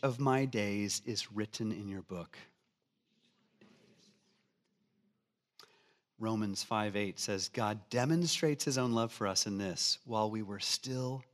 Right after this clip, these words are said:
sinners, Christ died for us." So repeat after me.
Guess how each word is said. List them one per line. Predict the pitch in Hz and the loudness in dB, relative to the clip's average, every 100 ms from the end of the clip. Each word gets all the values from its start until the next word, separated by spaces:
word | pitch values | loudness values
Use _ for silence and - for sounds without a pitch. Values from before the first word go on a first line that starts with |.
| _ | _
sinners, | - - 127 92 87 - - - _ - | 0 2 2 2 -2 -2 -6 -8 _ -18
Christ | - 120 117 113 - - | -4 -2 -2 -4 -6 -8
died | - 120 104 82 80 - _ _ _ _ | 0 2 2 0 -6 -12 _ _ _ _
for | - 107 87 | 2 2 2
us." | 82 - - - _ _ _ _ _ - _ | -2 -4 -4 -8 _ _ _ _ _ -20 _
So | - 110 | -4 -2
repeat | 107 - 120 | -4 -2 0
after | 113 110 113 | 2 0 -2
me. | 98 95 | 0 -2